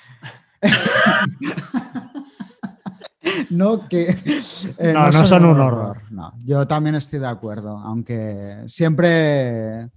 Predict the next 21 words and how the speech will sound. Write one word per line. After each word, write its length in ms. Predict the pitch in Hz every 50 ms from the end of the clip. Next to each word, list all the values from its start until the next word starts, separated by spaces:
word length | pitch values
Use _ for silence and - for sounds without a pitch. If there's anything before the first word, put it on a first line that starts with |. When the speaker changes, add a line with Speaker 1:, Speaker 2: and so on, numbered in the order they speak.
| _ _ -
Speaker 1:
defenderá 460 | 135 143 - - 147 143 143 131 135
al 80 | 135 127
Rob 180 | 135 139 135
Zombie, 380 | 135 - 139 127 127 117 110 104
músico 880 | 101 104 107 104 - 127 110 - 120 113 110 107 104 104 98 95 101 101
de 80 | 110 107
White 220 | 104 107 107 -
Zombie, 380 | - 113 107 110 117 120 123 113
por 140 | - 113
encima 440 | 110 104 - - 113 107 107 107 104
de, 300 | 101 98 92 90 92 95
de 200 | 98 98 98 101
todo, 320 | - 117 117 123 131 127 117
pero 380 | 127 110 107 98 92 90 87 _ _ _ _ _ _ _ _
evidentemente 920 | - 135 135 139 135 135 135 131 147 139 131 131 135 135 120 147 147 147 135
para 240 | 117 156 156 151
los 200 | 156 160 151 -
que 100 | - 175
somos 360 | 147 - 175 165 170 185 170 180
más 200 | 196 185 175 -
fans, 560 | - 175 165 160 160 156 156 - - - _